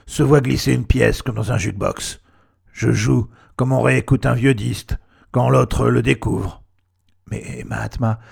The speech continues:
cette densité de relations ferait rêver plus d'un homme, et moi-même... Euh... Ah ! Ah ! Ah ! Mon Mahatma, un malaise ? Non, petit, ce n'est rien. Juste un instant fugace de plaisir intense.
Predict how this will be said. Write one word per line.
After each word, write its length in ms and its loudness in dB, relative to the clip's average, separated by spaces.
cette 240 -4
densité 420 0
de 80 2
relations 400 0
ferait 280 -4
rêver 220 0
plus 160 -2
d'un 160 0
homme, 200 2
et 60 4
moi-même... 500 2
Euh... 240 2
Ah ! 680 8
Ah ! 500 8
Ah ! 1080 10
Mon 100 0
Mahatma, 400 4
un 20 8
malaise ? 440 6
Non, 320 8
petit, 400 -2
ce 140 -20
n'est 80 -6
rien. 320 -2
Juste 320 -6
un 80 -2
instant 320 -4
fugace 460 -6
de 80 -12
plaisir 400 -8
intense. 580 -14